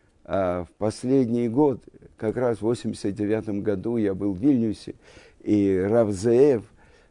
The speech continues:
он остался в Вильнюсе с, э, младшим сыном, с старшим сыном, наверное. А она с одним из сыновей и поехала в Америку и выступала везде,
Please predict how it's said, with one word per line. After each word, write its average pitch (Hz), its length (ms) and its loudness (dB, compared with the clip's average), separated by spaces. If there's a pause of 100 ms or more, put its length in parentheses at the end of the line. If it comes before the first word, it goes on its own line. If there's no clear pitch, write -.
(120)
он 107 320 0
остался 107 560 -2
в 98 40 -4
Вильнюсе 127 720 2
с, - 300 -16
э, 87 400 -6 (440)
младшим 98 1040 -2
сыном, 110 580 -4 (1200)
с - 260 -16
старшим 92 560 -4
сыном, 82 440 -10
наверное. 87 400 -10 (340)
А 127 220 4
она 151 240 4
с 143 120 -6
одним 127 320 0
из 117 80 -6
сыновей 135 600 2
и 101 540 -4
поехала 120 560 -2
в 117 80 0
Америку 123 600 0
и 113 120 0
выступала 120 640 -4
везде, 120 640 0